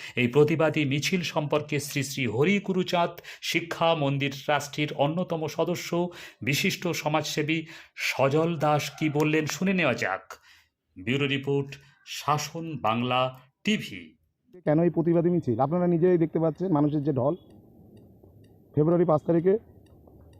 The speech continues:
Speaker 2: ভারতবর্ষের স্বরাষ্ট্র দপ্তর থেকে একটা বিল পাস হয়েছে, সিএ বিল পাস হয়েছে। সেই বিলটা আমরা প্রথমে শুনে আনন্দিত হয়েছিলাম,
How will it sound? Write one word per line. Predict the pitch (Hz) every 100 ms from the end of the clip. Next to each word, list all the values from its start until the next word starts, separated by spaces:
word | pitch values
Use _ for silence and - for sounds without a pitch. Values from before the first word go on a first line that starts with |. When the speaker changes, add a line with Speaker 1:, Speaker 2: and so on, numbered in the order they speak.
| - - -
Speaker 2:
ভারতবর্ষের | 131 156 160 175
স্বরাষ্ট্র | 139 143 - 151
দপ্তর | 151 -
থেকে | 143 165
একটা | 160 165
বিল | 139 147
পাস | 147 143
হয়েছে, | 151 151 165
সিএ | 143 139
বিল | 127
পাস | 123 120 123
হয়েছে। | 120 - - - - - - - - - - - - - - - -
সেই | - 165
বিলটা | 143 151 156 165 - - - - - - - - - -
আমরা | 165
প্রথমে | 170 165 170
শুনে | 165 175
আনন্দিত | 156 165 156 160
হয়েছিলাম, | 156 147 127